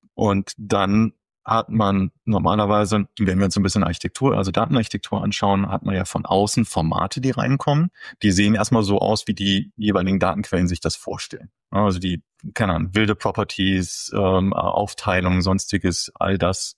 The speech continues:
kommt dann eben aus der Außenwelt. Und man hat ja von innen auch eine Vorstellung, wie sowas aussehen soll. Also man, man modelliert ja irgendwie seine, seine Business-Entitäten auch so ein bisschen und denkt sich, „Okay, die Transaktion, die in den, in den Schufa-Score einfließen soll,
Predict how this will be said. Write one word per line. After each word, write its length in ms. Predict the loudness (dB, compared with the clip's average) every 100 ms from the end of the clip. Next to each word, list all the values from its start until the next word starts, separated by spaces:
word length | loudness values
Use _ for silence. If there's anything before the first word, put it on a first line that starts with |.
| -10
kommt 260 | -2 -2 0
dann 140 | 0
eben 260 | 0 -4 -6
aus 160 | -8
der 140 | -4 -2
Außenwelt. 420 | 0 0 0 2
Und 80 | 2
man 180 | 2
hat 120 | 0 -2
ja 80 |
von 200 | -2 -2
innen 220 | 2 4 4
auch 140 | 2
eine 100 | 0
Vorstellung, 500 | 0 -2 -2 -2 -2
wie 60 | -2
sowas 300 | -4 -4 -4
aussehen 420 | -6 -6 -6 -4
soll. 260 | -4 -6 -8 _ _
Also 160 | -8 -4
man, 200 | -4 -2
man 180 | -2 0
modelliert 420 | 2 2 0 2
ja 100 | 0
irgendwie 220 | 0 0
seine, 300 | 0 2 2
seine 240 | 2 0 0
Business-Entitäten 760 | -4 -4 -4 -4 -4 -4 -2
auch 120 | -2
so 100 | -4
ein 60 | -4
bisschen 300 | -4 -2 -4
und 120 | -2
denkt 180 | -4 -6
sich, 160 | -12
„Okay, 260 | -14 -8 -8 -8 -20 _ -8
die 80 |
Transaktion, 800 | -2 -2 0 -2 -2 0 4 4
die 120 | 4 2
in 140 | 2
den, 260 | 2 2 0
in 140 | 0
den 160 | 0 0
Schufa-Score 560 | -4 -4 -4 -2 -2
einfließen 500 | -2 -4 -6 -4 -2
soll, 260 | 0 0